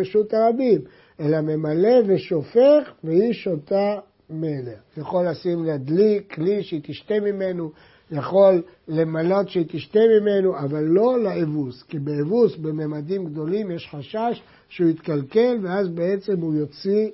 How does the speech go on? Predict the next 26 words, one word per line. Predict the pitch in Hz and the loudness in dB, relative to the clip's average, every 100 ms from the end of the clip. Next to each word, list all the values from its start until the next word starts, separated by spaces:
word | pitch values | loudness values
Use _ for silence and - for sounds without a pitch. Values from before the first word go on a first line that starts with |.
| - | -8
את | 151 - | -10 -8
הדלי | 139 147 196 220 208 - _ 151 | -8 0 4 4 2 -4 _ -8
לרשות | 147 139 - 147 143 | -6 -6 -10 -12 -12
הרבים. | 123 117 - _ _ _ _ _ _ _ _ _ _ _ - | -18 -18 -20 _ _ _ _ _ _ _ _ _ _ _ -4
הזורק | 147 151 202 240 277 233 | 0 4 8 8 6 4
מרשות | 208 185 - 247 233 | -2 -2 -2 -2 0
הרבים | 220 208 190 214 240 226 | 0 0 0 -2 -2 0
לבין | 202 202 220 | 2 4 4
הפסים | 214 - 202 - - 226 220 | 4 2 -2 -2 -4 -4 -4
חייב, | - 202 196 208 220 151 120 _ _ | -8 -4 0 4 4 2 -4 _ _
כי | 156 | -8
בין | 147 208 | -2 0
הפסים | 214 190 185 - 214 214 | 0 -2 -8 -4 -2 -2
הפך | 185 208 208 214 | -4 -6 -6 -2
להיות | 208 220 214 175 | 0 0 -4 -8
רשות | 151 208 208 | -4 -2 -2
היחיד | 202 185 - 220 | -2 -4 -4 -4
מן | 208 208 | 0 0
התורה. | 208 - 220 214 185 120 _ _ _ _ | 0 2 4 6 4 0 _ _ _ _
הואיל | - 151 226 247 | 0 6 6 6
ויש | 190 190 202 220 208 | 4 0 4 4 4
בכל | 185 175 202 226 | 2 -4 0 0
זווית | 214 190 185 220 208 | 2 -2 0 -2 0
וזווית | 185 170 160 180 185 | -2 0 2 2 2
מחיצה | 185 196 185 160 | -4 -2 -2 -2
גמורה, | 165 202 226 277 285 | -4 -2 -2 0 -2